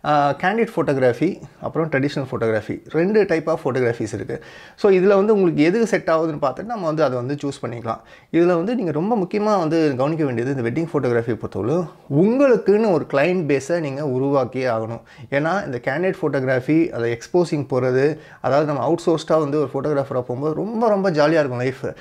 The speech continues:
ஒரு மெமரி கார்டு வந்து காப்பி பண்ணி கொடுத்தா போதுங்கிற மாதிரி ஒரு சின்ன ஒரு, ஆ, ஒரு ஃப்ரீடம் இருக்கும் அதுல. But ஒரு டயத்துக்கு அப்புறம் நீங்க உங்களுக்கான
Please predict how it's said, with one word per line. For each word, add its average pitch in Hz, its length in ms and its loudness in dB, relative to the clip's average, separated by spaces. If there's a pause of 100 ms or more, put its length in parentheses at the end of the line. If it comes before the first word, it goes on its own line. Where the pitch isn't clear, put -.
ஒரு 139 200 -6
மெமரி 139 320 -2
கார்டு 147 120 0
வந்து 131 160 -4
காப்பி 147 240 -2
பண்ணி 135 180 -4
கொடுத்தா 123 380 -2
போதுங்கிற 123 340 -2
மாதிரி 117 240 0
ஒரு 156 320 2
சின்ன 139 260 -2
ஒரு, 127 340 0 (360)
ஆ, 139 160 4
ஒரு 135 280 2
ஃப்ரீடம் 165 280 4
இருக்கும் 123 260 -4
அதுல. 107 280 -4 (420)
But 196 200 2 (220)
ஒரு 180 460 4
டயத்துக்கு 214 380 2
அப்புறம் 156 440 0 (260)
நீங்க 151 380 -2
உங்களுக்கான 151 580 0